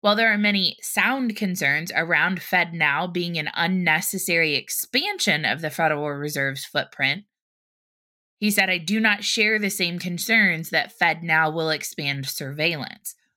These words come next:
There isn't anything secretive about the planned system either," um, as the blog post claims. The Fed has provided regular updates on the process's launch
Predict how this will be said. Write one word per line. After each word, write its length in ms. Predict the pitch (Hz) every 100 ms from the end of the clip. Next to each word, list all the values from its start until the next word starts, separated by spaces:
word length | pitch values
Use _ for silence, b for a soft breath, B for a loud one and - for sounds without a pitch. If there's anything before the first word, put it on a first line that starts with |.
| _ -
There 140 | 202
isn't 240 | 208 196 165
anything 460 | 196 220 214 180
secretive 720 | 160 - 233 233 180 156 151 87
about 440 | 160 170 180 185
the 80 | 170
planned 420 | - 165 151 143
system 480 | - 208 208 156 147
either," 540 | - 190 131 - - _ _ _ _ _ _ _
um, 220 | 160 135 110
as 260 | 160 160
the 80 | 160
blog 400 | 160 151 151 -
post 460 | - 156 143 - -
claims. 680 | - 185 135 101 113 - - _ _ _ _ _ _ _ _ _ _ _ _
The 100 | 202
Fed 240 | 202 226 233
has 240 | 254 -
provided 760 | - 247 202 190 185 175 170
regular 440 | 190 233 247 226 180
updates 500 | 165 196 - 180 - -
on 200 | 208 254
the 100 | 214
process's 720 | 202 170 165 175 160 143 151
launch 480 | 170 185 220 208